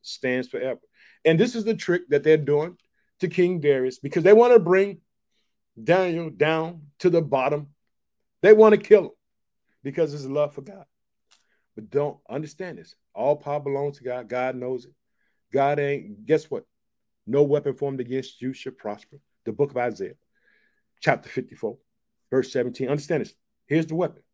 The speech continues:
I want you to see the weapon clearly. The lion's den is the weapon. Understand this. God is not gonna prevent Daniel from going through. And I want you to know right now,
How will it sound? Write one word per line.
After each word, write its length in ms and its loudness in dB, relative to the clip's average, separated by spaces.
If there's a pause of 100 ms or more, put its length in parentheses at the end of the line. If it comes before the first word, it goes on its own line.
(140)
I 40 -4
want 220 -2
you 60 -8
to 60 -10
see 100 -6
the 60 -4
weapon 300 -2
clearly. 320 -8 (560)
The 80 8
lion's 380 4
den 140 0
is 100 -4
the 80 -12
weapon. 280 -6 (1200)
Understand 480 2
this. 180 -12 (400)
God 260 4
is 100 -4
not 200 0
gonna 220 -2
prevent 440 -6 (1900)
Daniel 420 2
from 180 -8
going 260 0
through. 160 -8
And 80 -2
I 60 6
want 240 4
you 60 -2
to 40 -2
know 80 6
right 260 4
now, 240 -8